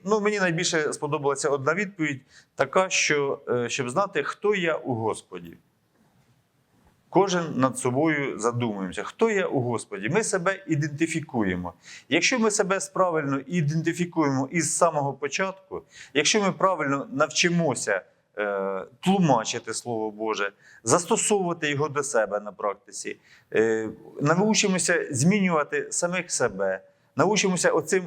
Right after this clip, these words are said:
фундаментальним азам, то все далі буде нам дуже легко і зрозуміло. Звичайно, якщо ми у другому чи у четвертому класі вивчили табличку множення,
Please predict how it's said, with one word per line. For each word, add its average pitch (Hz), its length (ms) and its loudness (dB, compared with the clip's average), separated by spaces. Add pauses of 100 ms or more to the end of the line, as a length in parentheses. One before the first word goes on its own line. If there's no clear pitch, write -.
фундаментальним 170 1080 0
азам, 196 500 0 (260)
то 190 140 2
все 202 400 2
далі 185 380 0
буде 160 320 -2
нам 151 380 -2
дуже 160 280 4
легко 170 360 0
і 143 80 -2
зрозуміло. 131 600 -2 (300)
Звичайно, 220 360 2
якщо 196 240 2
ми 170 160 0
у 156 160 -2
другому 160 420 0
чи 143 180 -2
у 131 100 -6
четвертому 147 500 0
класі 139 300 0
вивчили 131 360 -4
табличку 131 440 -4
множення, 196 540 -2